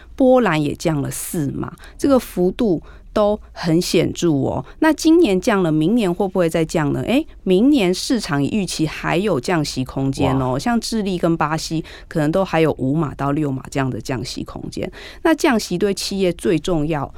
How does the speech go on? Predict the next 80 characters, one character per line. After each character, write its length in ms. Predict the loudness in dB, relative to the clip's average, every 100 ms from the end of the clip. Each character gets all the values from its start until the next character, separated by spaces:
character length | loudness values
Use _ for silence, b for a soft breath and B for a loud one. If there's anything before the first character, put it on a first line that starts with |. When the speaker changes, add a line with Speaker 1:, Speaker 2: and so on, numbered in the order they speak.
| B B
Speaker 1:
的 100 | -4
好 280 | -4 -6 -8
处 200 | -4 -2
就 120 | 0
是 100 | -2
可 140 | -4 -4
以 60 |
减 180 | -4 -8 -10
轻 260 | -6 -4 -2
借 200 | 0 -2
贷 180 | -2
的 80 | -6
成 240 | -8 -12 -14 -12
本。 120 | -12 -12 B B
那 100 | 0
当 160 | 2
企 220 | 2 0 0
业 120 | 0
借 220 | 0 -2
贷 160 | 0 -2
成 220 | -2 -4
本 120 | -4
下 220 | -6 -6
降 180 | -4 -4
的 60 | -4
时 100 | -4
候， 60 |
获 240 | -6 -2 -2
利 160 | 0
面 180 | -2 -2
就 140 | -4 -6
会 120 | -6
有 100 | -8
改 180 | -10 -12
善 220 | -8 -8
的 60 | -8
机 280 | -8 -8
会， 240 | -8 -6 -6
也 140 | -6
就 140 | -2 0
代 180 | 0
表 140 | 0 -2
说 260 | -2 -2 -4 B B
现 340 | -2 0 0
在 220 | 0 -2
投 260 | -2 -4 -6
资 220 | -4 -4
新 180 | -2 0
兴 140 | 0
市 160 | 0 -4
场 180 | -8 -8
企 260 | -10 -6 -2
业 160 | -2
债， 240 | -2 -6 -8 B B B
除 200 | -2 0
了 60 |
可 140 | 2 0
以 80 | 0
赚 300 | 0 0 0
债 200 | 0 -2
券 220 | 0 -2
本 180 | -4 -6
身 180 | -4 -4
的 40 |
收 420 | -4 -2 -2 0 -2
益 320 | -4 -6 -6
以 40 |
外， 140 | -4 -6
还 220 | -6 -4
有 220 | -2 0 -4
机 280 | -4 -4
会 240 | -2 0 0
因 180 | 0 0
为 100 | -2
获 280 | -2 -2
利 160 | 0 0
面 220 | 0 -2
的 100 | -4 -6
改 220 | -8 -8
善 280 | -8 -6 -6